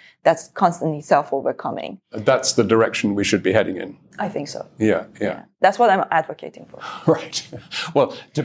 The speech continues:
Speaker 1: But it does put a lot of emphasis on the individual.
Speaker 2: Yes.
Speaker 1: And it's very hard. Like, it, you know, I appreciate that not everybody can live, like, uh, you know, the way I do, right? It can be quite intense because you are constantly learning.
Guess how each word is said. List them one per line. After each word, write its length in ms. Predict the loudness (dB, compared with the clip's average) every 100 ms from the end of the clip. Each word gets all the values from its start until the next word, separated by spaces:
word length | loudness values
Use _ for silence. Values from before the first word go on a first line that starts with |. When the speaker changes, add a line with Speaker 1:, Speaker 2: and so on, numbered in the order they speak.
| 0
Speaker 1:
But 160 | 2 2
it 160 | 2
does 240 | 2 0 -2
put 320 | 0 0 2 2
a 80 |
lot 380 | 2 4 4 4
of 120 | 0 -2
emphasis 480 | -4 -4 -8 -6 -6
on 160 | -8
the 80 | -8
individual. 680 | -10 -10 -10 -10 -12 -14 -16 0
Speaker 2:
Yes. 200 | 2 4
Speaker 1:
And 120 | 4
it's 100 | 4
very 220 | 2 -2
hard. 340 | -4 -6 -10 -12 _
Like, 220 | 2 4 2
it, 240 | -2 -4 _ _
you 120 | 0 4
know, 300 | 4 0 _ 2
I 280 | 4 4 2
appreciate 720 | -4 -2 -4 -2 0 0 0
that 300 | -2 -4 -6 _ _ _ _ _ _
not 260 | 2 4 4
everybody 360 | 2 0 -2 -2
can 320 | -6 -6 2
live, 340 | 2 2 -2
like, 220 | -2 -2 -4 -2
uh, 100 | 0 2
you 80 |
know, 340 | 2 2 0 -6 0
the 140 | 2
way 160 | 6 6
I 120 | 6
do, 180 | 2 2
right? 240 | 4 4
It 140 | 2 0
can 200 | 0 0
be 80 | -2
quite 300 | -4 -4 -2
intense 320 | 0 0 0
because 200 | -4 0
you 100 | 0
are 60 |
constantly 640 | 0 0 0 0 -2 -2 0
learning. 440 | 2 2 -4 -8